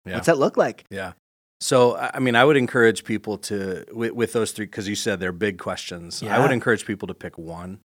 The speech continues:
Speaker 2: Okay.
Speaker 1: Um, you know, maybe pick one of those questions that you just wanna wrestle with, with, with God through.
Speaker 2: Yeah.
Speaker 1: Um, but when it comes to, to hearing, and I'll, I, there's a lot of ways to listen for the voice of God. Let me, let me dial in on one maybe that I,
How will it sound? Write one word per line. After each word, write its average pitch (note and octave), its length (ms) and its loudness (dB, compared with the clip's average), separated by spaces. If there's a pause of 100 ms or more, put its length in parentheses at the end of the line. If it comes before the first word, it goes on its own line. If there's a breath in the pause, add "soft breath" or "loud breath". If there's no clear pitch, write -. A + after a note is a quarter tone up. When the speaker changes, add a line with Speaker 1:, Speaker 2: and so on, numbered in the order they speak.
(120)
Speaker 2:
Okay. A2+ 400 -2
Speaker 1:
Um, F2+ 420 -8 (100)
you G2 140 -8
know, F2 140 -8
maybe G2 240 -4
pick G#2+ 200 -4
one G2 220 -4
of G2+ 120 -4
those G2 180 -6
questions F#2+ 340 -10
that F#2 120 -12
you G2+ 100 -10
just B2+ 180 -6
wanna A2 200 -4
wrestle G2 400 -6
with, F#2+ 240 -12
with, G2 280 -16 (140)
with F#2+ 180 -18
God G2 260 -8
through. F2 480 -14
Speaker 2:
Yeah. G#2+ 260 -8 (280)
Speaker 1:
Um, F2 380 -8 (240)
but A2 200 0
when A#2 160 -2
it G#2+ 100 -6
comes D3+ 300 -2
to, C#3 260 0 (100)
to A#2 100 -6
hearing, G#2 560 -2
and G2 80 -6
I'll, A#2 180 0
I, B2 120 -4
there's C#3 260 -2
a C3+ 60 -2
lot A#2 260 2
of A2+ 60 0
ways A2 360 0
to G2 100 -10
listen G2 340 -8
for G2+ 120 -10
the F#2 80 -12
voice F#2 300 -10
of E2+ 140 -16
God. F2 260 -12
Let F#2+ 140 -12
me, G#2 140 -6
let G2+ 200 -10
me F#2+ 100 -8
dial F2+ 320 -8
in F#2 120 -10
on F2 200 -12
one F2+ 300 -10
maybe E2+ 300 -16
that E2 160 -16
I, F2+ 280 -12